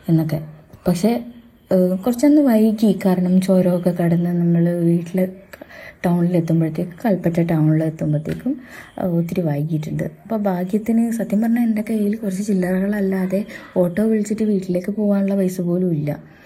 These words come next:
അപ്പോൾ എന്തോ ഭാഗ്യത്തിന് വൈകിയതുകൊണ്ട് അച്ഛൻ അവിടെ തന്നെ വെയിറ്റ് ചെയ്യുന്നുണ്ട്. അപ്പോൾ എനിക്ക് ഭയങ്കര സമാധാനമായി. അങ്ങനെ ഞാൻ അച്ഛൻ്റെ കൂടെ, ആ,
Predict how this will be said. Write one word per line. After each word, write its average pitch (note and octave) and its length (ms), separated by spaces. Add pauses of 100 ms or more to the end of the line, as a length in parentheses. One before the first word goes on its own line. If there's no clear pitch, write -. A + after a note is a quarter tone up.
(720)
അപ്പോൾ D#3+ 200
എന്തോ G3+ 320
ഭാഗ്യത്തിന് F#3 540
വൈകിയതുകൊണ്ട് F#3 840
അച്ഛൻ A#3 440
അവിടെ F3 200
തന്നെ D#3+ 180
വെയിറ്റ് D3+ 260
ചെയ്യുന്നുണ്ട്. D3+ 380 (520)
അപ്പോൾ F3 160
എനിക്ക് D#3 260
ഭയങ്കര E3+ 400
സമാധാനമായി. D#3 580 (240)
അങ്ങനെ F#3+ 260
ഞാൻ F#3+ 500 (140)
അച്ഛൻ്റെ E3+ 300
കൂടെ, E3+ 360 (160)
ആ, E3+ 40